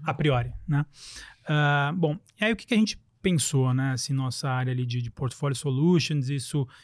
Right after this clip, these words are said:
escoa pro asset strategy, e a partir do asset strategy tá ali a nossa visão de renda fixa, né?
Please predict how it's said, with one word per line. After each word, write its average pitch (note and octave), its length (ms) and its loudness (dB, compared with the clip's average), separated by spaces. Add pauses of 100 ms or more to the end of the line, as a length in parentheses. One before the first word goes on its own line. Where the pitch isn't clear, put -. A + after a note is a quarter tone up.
(120)
escoa C#3+ 420 0
pro C3+ 180 -2
asset B2+ 200 0
strategy, D#3 720 -2
e D3+ 40 -6
a C#3 60 -8
partir C#3+ 360 -8
do C#3+ 100 -2
asset C3 200 -4
strategy C#3 460 -2
tá C#3+ 100 -8
ali B2+ 140 -2
a C3 40 -2
nossa C3 240 -4
visão B2 400 -2 (540)
de C#3+ 140 2
renda C#3 240 4
fixa, B2 460 -2
né? C3 160 2